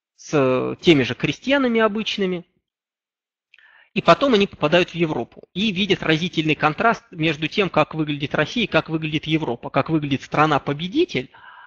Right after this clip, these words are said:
э, с, э, прак-, э, зачастую практически нищими, э, с едва влачащими, сводящими концы с концами забитыми крестьянами в полуразвалившихся домах.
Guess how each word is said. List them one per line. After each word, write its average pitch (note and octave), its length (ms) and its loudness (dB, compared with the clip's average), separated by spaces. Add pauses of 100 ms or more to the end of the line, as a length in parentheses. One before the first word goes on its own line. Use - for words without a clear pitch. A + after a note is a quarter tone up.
(320)
э, C#3+ 340 4
с, - 220 -16
э, C3 480 -4 (1300)
прак-, - 180 4
э, D#3+ 220 2
зачастую D#3 500 -2
практически - 680 -4
нищими, C3 880 0
э, - 480 -8
с - 120 -20
едва C#3 520 0
влачащими, D3 1080 -2 (400)
сводящими D#3 480 2
концы D3 360 -2
с - 60 -20
концами D3 440 0
забитыми C#3 500 0
крестьянами B3+ 640 -4
в - 100 -8
полуразвалившихся F3+ 880 -2
домах. E3 400 0